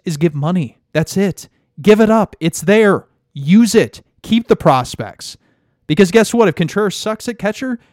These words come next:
you can bring in Ivan Herrera a few years down the road. I-, it's something that is really mind-boggling. And the starting pitcher market, Jose Quintana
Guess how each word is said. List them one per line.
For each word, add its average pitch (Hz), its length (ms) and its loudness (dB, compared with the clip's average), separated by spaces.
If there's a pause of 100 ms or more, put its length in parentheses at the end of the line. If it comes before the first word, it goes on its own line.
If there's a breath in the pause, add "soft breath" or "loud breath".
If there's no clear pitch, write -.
(120)
you 135 100 -14
can 160 120 -4
bring 175 280 0
in 196 240 2
Ivan 156 380 0
Herrera 175 440 0
a 120 60 -4
few 147 200 -8
years 143 240 -2
down 131 200 -6
the 127 80 -8
road. 110 320 -12 (840 soft breath)
I-, 147 40 -8
it's 147 280 -4
something 190 460 0
that 143 260 -2
is 131 240 -6
really 143 340 -2
mind-boggling. 143 920 -4 (460)
And 127 200 -8
the 120 60 -12
starting 190 340 -2
pitcher 180 300 -4
market, 208 500 0 (180)
Jose 180 320 2
Quintana 180 600 -6